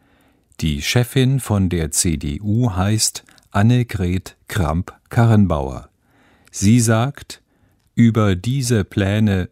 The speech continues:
werden wir uns nicht einigen." Streit gibt es auch in einem anderen Punkt.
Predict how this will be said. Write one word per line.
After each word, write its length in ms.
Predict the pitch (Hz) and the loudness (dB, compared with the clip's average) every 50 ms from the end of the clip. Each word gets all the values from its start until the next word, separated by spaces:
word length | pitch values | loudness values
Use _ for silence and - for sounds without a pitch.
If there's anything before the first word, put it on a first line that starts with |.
| - _ - | -12 _ -4
werden 440 | 110 107 107 107 107 107 95 85 | -2 -2 0 0 0 0 0 0
wir 220 | 87 90 85 80 87 | 0 -2 -2 -2 -4
uns 400 | 85 82 85 82 - - - - | -4 -2 -2 -2 -4 -6 -6 -4
nicht 460 | 85 82 82 80 - - - - - | -2 -2 -2 -2 -4 -8 -10 -6 -2
einigen." 600 | 95 92 90 87 85 76 - 76 67 60 - - - _ _ _ _ _ _ _ _ _ _ _ _ _ _ _ _ _ _ _ _ _ _ | 0 0 2 2 0 0 -4 -6 -10 -10 -12 -14 -20 _ _ _ _ _ _ _ _ _ _ _ _ _ _ _ _ _ _ _ _ _ _
Streit 720 | - - - - 85 82 80 78 85 113 - - - - _ - | -16 -14 -10 -6 -4 -2 -2 -2 -2 -4 -6 -8 -14 -16 _ 0
gibt 260 | 113 113 113 - - | 0 0 0 -2 -4
es 220 | 98 101 90 - | -4 -2 -2 -2
auch 260 | - 82 87 92 95 - | -4 -4 -4 -4 -4 -2
in 160 | - 101 101 | -2 -2 0
einem 300 | 85 90 92 98 101 - | 0 0 0 0 0 -2
anderen 600 | - - 120 131 127 120 110 101 92 82 78 71 - | 0 2 2 4 4 4 2 2 2 0 0 -2 -2
Punkt. 580 | - 95 78 76 - - - - - - - | -4 -4 -4 -6 -8 -14 -18 -18 -18 -20 -20